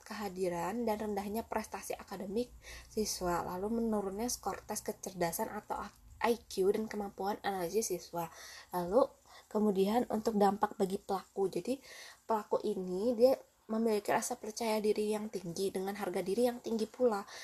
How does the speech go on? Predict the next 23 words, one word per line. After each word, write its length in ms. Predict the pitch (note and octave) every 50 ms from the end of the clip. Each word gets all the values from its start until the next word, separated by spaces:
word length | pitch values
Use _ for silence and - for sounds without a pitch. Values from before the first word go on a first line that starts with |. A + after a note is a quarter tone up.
| - -
cenderung 400 | - G#3+ A3 G3+ G3 F#3 G#3+ A3+
bersifat 480 | A3+ A3+ - - - G3+ - G3+ F#3+ - - -
agresif 560 | G#3+ G#3 - - F#3 F3+ F3+ - A#3 B3 A#3+
dengan 320 | G#3+ G#3 G#3+ A3 A#3 A3+
perilaku 480 | - - A3 G#3+ G3+ F#3+ F#3 - - A#3+
yang 240 | A#3+ G#3+ G#3 G#3+ -
pro 240 | - C4+ C#4 C4
terhadap 400 | B3+ - G#3+ G#3 F#3 E3 F#3+ F#3
kekerasan, 720 | - F#3+ - - - E3+ E3+ F3+ - - F3 E3+ E3+ F3+ G#3 - - - - - - - - - - - _ _ -
tipikal 480 | A#3+ A#3+ - B3 - - A3 G#3 - -
orangnya 320 | F#3+ F#3 F#3 F#3 F#3 F#3+
berwatak 480 | F3+ F#3 G3+ G3 G#3+ G#3+ G#3 - F#3+ -
keras, 560 | - F3+ F#3 F3+ F3+ F#3+ G#3+ C4 - - -
mudah 320 | A3+ A3+ G#3+ F#3+ G#3+ G#3 G3+ G#3+
marah, 480 | G#3 F#3+ F3+ E3+ - G3 F3+ G3+ A#3+ - - - - - - - - - - - F#3+
dan 400 | F#3 G3+ G3+ G3 A3+ B3+ B3+ - -
impulsif, 720 | - B3 C4 B3+ - B3 A3 G3 - - - - A3 G#3+ G#3+ - - - - - _ _ -
toleransi 480 | G#3+ G#3+ G#3+ G#3 G3 G3+ G#3 G#3 -
yang 160 | A3 G#3 G#3 G3
rendah 240 | F#3+ F#3 A#3 B3+
terhadap 400 | - B3 A3 G#3+ G3 G3+ A#3+ A#3+
frustasi. 800 | - - A#3 A3+ A3 - - F#3+ F3+ F3+ F3 - - F#3+ F3+ E3+
Jadi, 480 | F3 F3 E3 E3 - - F3 F#3+ A#3 B3